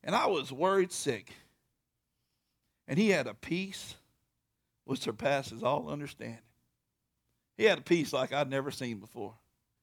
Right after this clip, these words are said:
He said to me, "Brother Mark, don't you think God lives in the Ukraine too? Brother Mark, don't you think God's on that plane with them? Don't you think God has them?"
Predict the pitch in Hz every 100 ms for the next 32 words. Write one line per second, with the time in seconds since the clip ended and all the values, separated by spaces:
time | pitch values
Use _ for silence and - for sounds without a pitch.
0 | _ _ _ _ _ _ _ _ _ _
1 | 160 175 147 - 123 117 131 143 160 170
2 | 175 - - - _ _ _ _ _ _
3 | _ _ 427 - 147 151 135 110 117 113
4 | 117 107 120 113 110 110 110 117 - 123
5 | 113 110 117 117 117 _ _ _ _ _
6 | _ _ _ _ _ _ _ _ _ _
7 | _ _ _ _ _ _ _ _ _ -
8 | 208 202 196 - 226 185 160 135 117 113
9 | 117 110 107 - _ _ _ _ _ _
10 | _ _ - 135 135 117 - - 123 120
11 | 117 113 - 120 117 120 _ _ _ _
12 | _ _ _ _ _ _ _ _ _ _
13 | _ _ _ _ _ _ _ _ _ _
14 | 320 - 190 160 107 113 107 113 - 113
15 | 110 117 - 120 113